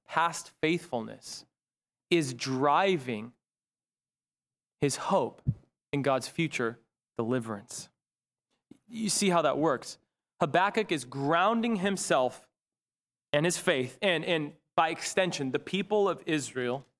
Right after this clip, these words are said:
the faithful people of Israel, in God's character and actions of the past.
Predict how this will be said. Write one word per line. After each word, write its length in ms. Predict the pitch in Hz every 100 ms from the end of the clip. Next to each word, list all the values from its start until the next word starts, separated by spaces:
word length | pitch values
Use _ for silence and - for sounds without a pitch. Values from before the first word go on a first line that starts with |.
| _ _ _ _ _
the 80 | 127
faithful 440 | - 175 180 127
people 280 | 123 123 117
of 100 | 117
Israel, 400 | 123 117 117 120 - _ _ _ _ _ _ _
in 160 | 165 160
God's 280 | 165 156
character 560 | - 175 170 190 - 196
and 100 | 156
actions 460 | 147 135 - 135 123
of 40 |
the 60 | 110
past. 500 | 120 107 - -